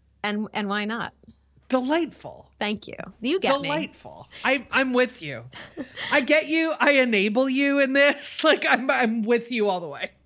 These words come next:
Speaker 1: Yeah, we have a, we have a cycle of, of enabling, which I think is really, works for both of us.
Speaker 2: Yeah.
Speaker 1: Aubrey, what is your vibe?
Speaker 2: Uh, well, I'm just diving into another big project, so I'm in, like, heavy duty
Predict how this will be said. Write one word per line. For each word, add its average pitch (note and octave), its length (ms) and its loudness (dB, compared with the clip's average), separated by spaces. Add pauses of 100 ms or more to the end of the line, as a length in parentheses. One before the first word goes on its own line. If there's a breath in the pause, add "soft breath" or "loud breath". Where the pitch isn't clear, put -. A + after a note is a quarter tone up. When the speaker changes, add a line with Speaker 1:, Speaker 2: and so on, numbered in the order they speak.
(220 loud breath)
Speaker 1:
Yeah, A3+ 160 2
we G#3 120 0
have A3+ 160 2
a, B3+ 120 0
we G3+ 100 -2
have G3+ 160 0
a G#3+ 60 -4
cycle F3+ 460 -2
of, D#3 200 -2
of E3 160 -2
enabling, D#3+ 420 -6
which E3 120 -6
I E3 80 -6
think D#3+ 200 -10
is D#3+ 140 -10
really, E3 320 -8
works E3 260 -8
for E3 120 -10
both E3 200 -8
of E3 80 -8
us. D#3+ 320 -6 (260 loud breath)
Speaker 2:
Yeah. D4+ 260 0
Speaker 1:
Aubrey, G#3 540 0 (140)
what A3 380 0
is A3+ 180 -6
your F3+ 320 -2
vibe? - 480 -8 (520 loud breath)
Speaker 2:
Uh, D4+ 600 2 (140)
well, G#3 680 0
I'm A3+ 240 0
just B3+ 360 -2
diving G#3 380 0
into G3 420 -2
another E3+ 300 -4
big D#3 300 -8
project, D3+ 580 -4
so F3+ 160 -6
I'm D#3+ 180 -2
in, D#3 120 -8
like, D3 200 -6
heavy D#3+ 400 -6
duty C3+ 680 -6